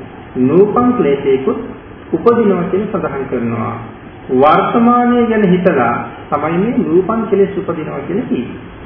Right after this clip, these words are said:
අයෝනිසෝ මනසිකාරයෙන් යමෙක් යුක්තයි නම් ඒ පුජ්‍යලයාගේ උපන් කෙලෙස් වැඩි වෙනවා.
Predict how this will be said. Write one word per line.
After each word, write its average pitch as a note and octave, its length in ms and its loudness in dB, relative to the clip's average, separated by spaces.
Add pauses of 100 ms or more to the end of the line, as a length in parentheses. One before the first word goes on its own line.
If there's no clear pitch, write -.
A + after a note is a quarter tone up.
(180)
අයෝනිසෝ D3 680 2
මනසිකාරයෙන් D3+ 840 -2
යමෙක් B2+ 400 0
යුක්තයි C3 480 0
නම් A2+ 220 -2 (500)
ඒ D3+ 160 2
පුජ්‍යලයාගේ F3 920 2
උපන් D3 380 2
කෙලෙස් G3+ 320 2 (520)
වැඩි C3+ 320 2
වෙනවා. G#2+ 300 -2